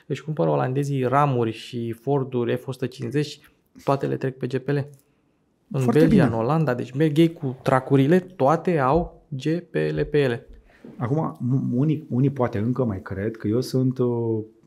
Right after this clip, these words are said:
Speaker 2: cum să zic, uh, apostolul electrificării. Doamne
Speaker 1: Mhm.
Speaker 2: ferește, cele mai bune scule de grădină pe care le am sunt în continuare pe benzină.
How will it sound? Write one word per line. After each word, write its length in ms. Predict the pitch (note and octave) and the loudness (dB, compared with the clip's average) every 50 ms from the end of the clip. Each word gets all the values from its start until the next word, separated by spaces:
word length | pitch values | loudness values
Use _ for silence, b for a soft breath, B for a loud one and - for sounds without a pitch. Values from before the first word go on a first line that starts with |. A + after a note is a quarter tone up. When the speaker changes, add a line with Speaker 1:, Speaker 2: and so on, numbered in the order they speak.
| _ _ _ _ _ _ | _ _ _ _ _ _
Speaker 2:
cum 160 | - - A2+ | -8 -6 -4
să 80 | - G2+ | -4 -4
zic, 240 | F#2 F#2+ - - | -4 -6 -6 -2
uh, 320 | - G2+ G2 F#2+ F#2+ F#2 F#2 G2 A2 - | 0 0 2 0 0 -2 -4 -8 -12 -12
apostolul 680 | - G#2+ - - B2 B2 A#2+ - - A#2+ A2+ A2 A2 G#2+ | -12 -12 -6 -2 -2 -2 0 0 2 2 4 4 4 4
electrificării. 760 | G#2+ G#2+ G2+ - - G2+ G2 - - - - G2+ F#2+ F2 - b b b b b b b | 2 2 0 -2 -4 -6 -6 -6 -6 -4 -4 -4 -4 -4 -8 b b b b b b b
Doamne 180 | - F3 E3 | 0 2 2
Speaker 1:
Mhm. 100 | C#3+ C3+ | 4 4
Speaker 2:
ferește, 320 | E3 D#3+ C#3+ - - - B B B B B _ _ _ _ _ _ _ _ | 2 2 2 -2 -4 -10 B B B B B _ _ _ _ _ _ _ _
cele 180 | - - D#3+ E3 | 0 2 4 4
mai 140 | D3+ C#3 | 4 4
bune 200 | A#2 B2 C#3+ C3+ | 4 4 4 4
scule 360 | A2+ - - - - B2+ A#2 G#2+ | 2 0 -2 0 2 4 4 4
de 140 | G2+ G#2+ | 2 2
grădină 340 | F#2+ G2 G2 G2 A2 A2+ A2 | 0 0 0 0 2 0 0
pe 120 | - - G2+ | 0 -2 -4
care 200 | - G2+ F2+ F2+ | -4 -4 -4 -2
le 80 | G2 | -2
am 240 | A2+ B2+ C3 C3+ C3 - - | 0 0 -2 -2 -4 -8 -14
sunt 220 | - - - A#2 G#2+ | -8 -4 -2 0 0
în 60 | A2+ | 0
continuare 300 | G#2+ A#2 B2 C3+ C3+ C3 | 0 2 2 2 0 0
pe 80 | - A2+ | 0 0
benzină. 520 | A2+ A#2+ A#2+ A#2 A2+ A2+ G2 F#2 F#2 | 0 0 0 0 -2 -4 -6 -6 -8